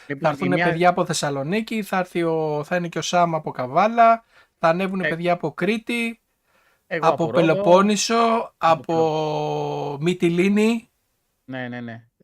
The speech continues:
Speaker 1: Ε, θα είναι τα, θα είναι τα παιδιά από το Greek Game Mass Tournaments και θα είμαστε όλοι γενικώς. Ε, άρα περιμένουμε να σας γνωρίσουμε όσους δεν σας ξέρουμε και από κοντά, γιατί το προηγούμενο καλοκαίρι έκανα ένα tour εγώ, γνώρισα αρκετό κόσμο που δεν είχα δει από κοντά.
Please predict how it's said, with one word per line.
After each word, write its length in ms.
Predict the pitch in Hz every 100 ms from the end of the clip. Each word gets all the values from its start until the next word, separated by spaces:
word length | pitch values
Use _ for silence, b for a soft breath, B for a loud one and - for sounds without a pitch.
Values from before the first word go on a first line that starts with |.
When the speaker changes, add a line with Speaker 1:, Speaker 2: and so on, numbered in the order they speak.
| _
Speaker 1:
Ε, 260 | - 143 143
θα 200 | - 143
είναι 240 | 131 165 151
τα, 160 | 135
θα 120 | 135
είναι 140 | 147 147
τα 80 | 139
παιδιά 240 | 127 139
από 160 | 135 135
το 80 |
Greek 160 | 127 123
Game 140 | 123 117
Mass 120 | 110
Tournaments 480 | 139 151 160 160 151 -
και 520 | 143 135 135 127 117
θα 120 | - 175
είμαστε 260 | 165 -
όλοι 180 | 135 131
γενικώς. 480 | 117 110 - 101 - _ _ _ _ _ _ -
Ε, 320 | 143 143 143
άρα 480 | 160 160 160 156 139
περιμένουμε 480 | 147 143 147 165
να 100 | 160
σας 180 | 147 139
γνωρίσουμε 440 | 135 139 156 160 156
όσους 240 | 160 147
δεν 100 | 139
σας 180 | - -
ξέρουμε 440 | - 151 170 170
και 800 | - 151 143 143 139 131 127 120
από 160 | 127 123
κοντά, 300 | 120 127 123
γιατί 260 | 120 123
το 200 | 139 135
προηγούμενο 360 | 127 127 139 139
καλοκαίρι 380 | 135 127 147 143
έκανα 240 | 139 123
ένα 180 | 120 113
tour 100 | 127
εγώ, 320 | 117 110 151 - b b
γνώρισα 480 | 127 131 135 120 127
αρκετό 840 | 113 117 127 120 117 110 104 104
κόσμο 400 | - 131 135 160
που 140 | 160 123
δεν 160 | 117
είχα 200 | 117 120
δει 120 | 110 117
από 160 | 113
κοντά. 400 | 110 107 143 202